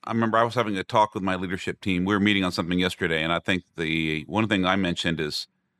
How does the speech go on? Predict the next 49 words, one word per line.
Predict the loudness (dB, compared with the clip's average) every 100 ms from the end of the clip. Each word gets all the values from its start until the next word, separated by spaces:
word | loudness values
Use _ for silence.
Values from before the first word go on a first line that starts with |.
| _
always | 2 2 0 -2
look | 0 -2 0
outside | 0 0 -2 -2 0 2 0 -2 -4 -8
of | -2 -2 0
the | 0
legal | 2 2 2
industry | 2 2 0 -2 -2 -2 _ _ _
for | _ 0
advice | 2 4 2 2
on |
how | 0 0
to |
run | 2 0
your | 0
business, | 0 -2 -2 -4
because | -6 -4 -2 2
most | 2 2 -2
law |
<laughs> | -4
firms | -6 -6 -4 -4
are | -2
run | -2
so | 0 -2
poorly. | 2 4 4 0 -4 -10 -10 -4
Uh, | 2 2
'cause | 2
the, | -4 -6
we, | -6 -4
we're | 0
not | 0 0
taught, | 0 0 0
there's | 0 2
almost, | 2 0 -2 -4 -16 -20 _ _
when | -4 2
I | 4
was | 4
in | 2
law | 2
school, | 0 0
at | -2
least, | 0
there's | -2 -2
almost | 0 0 2
like | 2 0
an | -2
anti-business | -2 0 0 -2 -6 -10 -10 -10
culture. | -10 -10 -10
It's | -6
like, | -4 -6